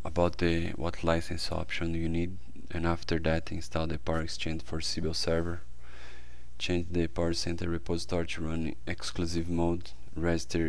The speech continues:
its plugin, then change the Power Center repository back to running normal mode. Okay, here in the admin console, just select my license,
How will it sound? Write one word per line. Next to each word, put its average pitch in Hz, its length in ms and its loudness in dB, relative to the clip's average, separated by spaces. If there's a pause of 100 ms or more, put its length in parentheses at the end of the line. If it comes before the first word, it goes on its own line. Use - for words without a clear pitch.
its - 240 -2
plugin, 87 500 0 (920)
then 85 400 0
change 85 300 2
the 85 80 2
Power 82 260 0
Center 82 460 0
repository 82 640 0
back 82 320 0
to 80 400 -2 (160)
running 78 420 0
normal 80 360 0
mode. 78 380 -2 (2250)
Okay, 85 360 0
here 85 180 2
in 90 240 2
the 82 200 4
admin 85 420 0
console, 92 500 0 (300)
just 87 240 0
select 85 360 0
my 85 200 0
license, 90 640 0